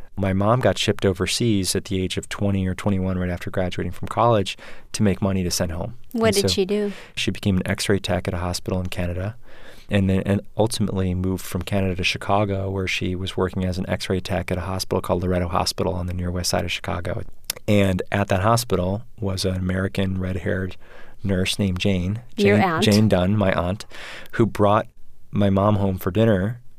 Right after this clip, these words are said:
Speaker 1: And my dad at the time was a P H D student at Northwestern studying education
Speaker 2: Mm-hmm.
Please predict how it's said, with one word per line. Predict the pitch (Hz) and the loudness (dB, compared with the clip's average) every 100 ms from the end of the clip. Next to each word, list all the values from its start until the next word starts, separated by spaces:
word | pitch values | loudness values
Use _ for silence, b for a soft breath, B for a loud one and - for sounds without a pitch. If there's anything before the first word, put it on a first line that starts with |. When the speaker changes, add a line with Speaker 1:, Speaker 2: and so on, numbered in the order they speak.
| - | -8
Speaker 1:
And | - 98 92 92 | -2 0 0 0
my | 95 | -2
dad | 95 107 117 104 | 2 4 4 4
at | 92 | 2
the | - | -2
time | - 98 95 95 | -2 -2 0 0
was | 92 | -2
a | - | -4
P | - 104 | -2 -2
H | 98 - | -2 -2
D | 98 90 | -2 -2
student | 90 - 101 90 90 - _ | -4 -4 -2 0 -2 -4 _
at | - | -2
Northwestern | - 95 - 98 - 95 90 | 0 -2 2 2 2 0 0
studying | 92 - 92 92 90 87 B B - | 0 0 0 0 -2 -6 B B -2
education | 104 - - 90 - 92 107 - | 0 0 0 2 2 -2 -4 -6
Speaker 2:
Mm-hmm. | 160 175 | -6 -4